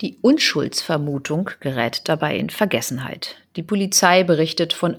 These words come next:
Aufrufen zur Lynchjustiz im Netz. Als der Verdächtige dem Haftrichter vorgeführt wird,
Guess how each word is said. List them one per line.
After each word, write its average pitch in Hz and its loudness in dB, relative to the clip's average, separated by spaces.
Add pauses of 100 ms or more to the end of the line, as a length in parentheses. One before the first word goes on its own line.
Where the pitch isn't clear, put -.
Aufrufen 139 -2
zur 185 0
Lynchjustiz 202 0
im - -6
Netz. - -6
Als 165 2
der 175 0
Verdächtige 185 2
dem 165 0
Haftrichter 165 0
vorgeführt 160 -2
wird, 156 0